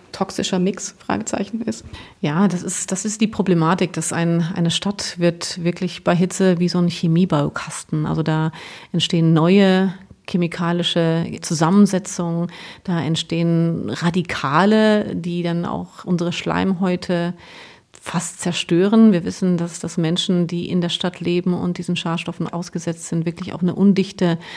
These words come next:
Speaker 2: Schleimhaut, undichte Haut haben. Wir wissen, dass wenn Kinder in der Nähe einer befahrenen Straße aufwachsen, eine erhöhte Wahrscheinlichkeit haben, eine Neurodermitis zu entwickeln. Und all das wird bei Hitze noch mal schlimmer,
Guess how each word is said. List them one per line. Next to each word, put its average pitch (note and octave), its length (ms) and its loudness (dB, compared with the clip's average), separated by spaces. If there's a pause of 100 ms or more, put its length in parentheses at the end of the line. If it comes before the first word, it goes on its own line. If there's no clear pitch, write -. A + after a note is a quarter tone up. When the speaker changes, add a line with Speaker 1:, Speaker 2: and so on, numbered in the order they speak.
(140)
Speaker 2:
Schleimhaut, F3 720 2
undichte F3+ 560 -2
Haut E3+ 280 -2
haben. F3 240 -2
Wir F3 120 4
wissen, F#3 260 2
dass E3+ 220 -2 (300)
wenn F3+ 180 4
Kinder G3 360 8
in F#3 120 0
der F3+ 100 2
Nähe F3+ 240 2
einer F3+ 220 0
befahrenen E3+ 480 -2
Straße G3 440 -2
aufwachsen, D#3+ 580 -4 (360)
eine E3+ 200 0
erhöhte F3 260 4
Wahrscheinlichkeit F3 720 -2
haben, E3 180 -2
eine E3 160 2
Neurodermitis D#3+ 640 0
zu C#3+ 80 -6
entwickeln. E3 380 -4
Und E3 160 -2
all G#3+ 160 4
das G#3+ 480 0
wird F#3+ 200 0
bei E3+ 120 0
Hitze E3+ 500 0 (360)
noch F#3+ 220 0
mal E3 200 0
schlimmer, D#3+ 440 0